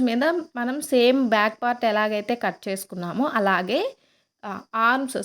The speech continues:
సంఖభాగం వైపు మాత్రమే అలాగా కట్ చేసుకోవాలన్నమాట. And నెక్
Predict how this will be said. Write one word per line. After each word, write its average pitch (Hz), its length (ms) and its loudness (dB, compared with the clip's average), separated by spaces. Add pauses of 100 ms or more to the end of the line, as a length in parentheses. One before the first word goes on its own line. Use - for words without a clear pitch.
సంఖభాగం 247 600 4
వైపు 226 240 2 (100)
మాత్రమే 214 420 -2 (100)
అలాగా 226 260 4 (120)
కట్ 220 220 2
చేసుకోవాలన్నమాట. 156 840 -6 (540)
And 254 240 2 (260)
నెక్ 254 280 0